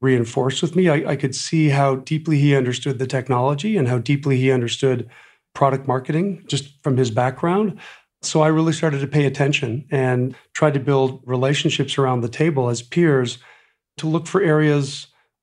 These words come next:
over and above what I had to do as C R O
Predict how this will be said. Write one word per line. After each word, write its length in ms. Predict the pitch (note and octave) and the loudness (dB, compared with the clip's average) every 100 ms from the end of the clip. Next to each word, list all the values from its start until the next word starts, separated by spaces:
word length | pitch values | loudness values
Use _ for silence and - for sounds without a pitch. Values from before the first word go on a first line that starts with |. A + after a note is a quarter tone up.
| _ - | _ -2
over 220 | F#3 F#3+ | 0 4
and 60 | D#3+ | 2
above 340 | B2 E3 C#3+ | 2 0 0
what 140 | C#3+ C#3 | 0 0
I 60 | |
had 220 | C3 C#3 B2 | 0 -2 -4
to 40 | |
do 240 | A#2 C3+ | -2 0
as 160 | B2+ A2+ | 0 0
C 160 | - C#3 | 0 2
R 220 | B2 C#3 | 4 4
O 340 | C#3 A#2+ A#2 | 2 0 -4